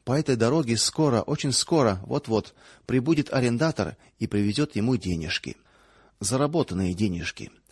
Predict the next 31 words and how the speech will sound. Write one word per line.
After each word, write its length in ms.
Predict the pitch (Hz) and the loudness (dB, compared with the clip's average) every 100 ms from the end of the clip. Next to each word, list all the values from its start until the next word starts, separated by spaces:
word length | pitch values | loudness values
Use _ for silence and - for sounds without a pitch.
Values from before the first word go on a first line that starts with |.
| - _ | -20 _
Каждый 300 | - 190 156 | -6 -4 -2
день 180 | 139 156 | 0 0
мальчик 400 | 139 139 135 135 | 2 0 0 -2
выбегал 400 | 120 110 107 127 | 0 0 2 2
на 140 | 123 104 | 2 2
дорогу 380 | 104 135 131 | 2 0 0
и 80 | 123 | -4
стоял, 540 | 117 131 110 98 87 92 | -2 0 2 2 0 -4
скуля 440 | - - 107 113 107 | -6 -4 -2 0 0
от 180 | 98 | -2
холода 400 | - 135 135 107 | -4 0 2 2
и 100 | 107 | 0
страха, 540 | 113 - 104 92 92 85 - | -2 -2 -2 -2 -4 -10 -12
в 80 | - | -8
ожидании 460 | 90 92 117 131 101 | -6 -2 -2 0 0
дядьки-арендатора 1080 | 101 104 - 220 107 123 131 120 87 82 - | -2 -2 -4 -4 -2 0 0 -2 -4 -6 -8
до 100 | 82 | -8
тех 240 | 151 160 | -4 -6
пор, 220 | - 90 - _ - - _ | -2 -4 -4 _ -20 -20 _
пока 200 | 104 117 | -4 -2
какой-то 420 | 127 - 151 131 | -2 0 2 4
из 180 | 117 98 | 2 0
лесорубов 640 | 123 110 113 135 110 90 - - - | -2 -2 0 0 0 -2 -10 -20 -10
под 140 | - 101 | -4 0
затыльником 600 | 110 - 151 143 123 110 | 0 0 0 0 0 0
не 100 | 107 | -2
отправил 400 | 90 110 123 123 | -2 -2 0 0
его 340 | 104 104 107 | 0 0 0
на 160 | 98 95 | -2 -4
подбор 560 | - 101 95 98 131 - | -2 -4 -2 2 2 2
веток. 540 | 104 92 - - - | -4 -4 -6 -10 -14